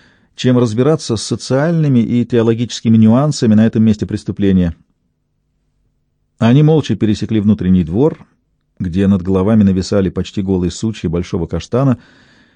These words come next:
и подошли к двери в ризницу. Когда Делглиш её открыл, Эйлинг поинтересовался, куда можно кинуть шмотки.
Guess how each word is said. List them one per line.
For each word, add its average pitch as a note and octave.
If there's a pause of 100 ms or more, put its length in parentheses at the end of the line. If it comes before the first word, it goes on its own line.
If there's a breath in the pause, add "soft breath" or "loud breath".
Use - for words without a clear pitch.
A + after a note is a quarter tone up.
(520 soft breath)
и C3+
подошли C3
к C#3
двери B2
в A#2
ризницу. D#2 (1900)
Когда G2
Делглиш G#2
её G2+
открыл, D3
Эйлинг A2+
поинтересовался, A2
куда D3
можно C#3+
кинуть B2
шмотки. A2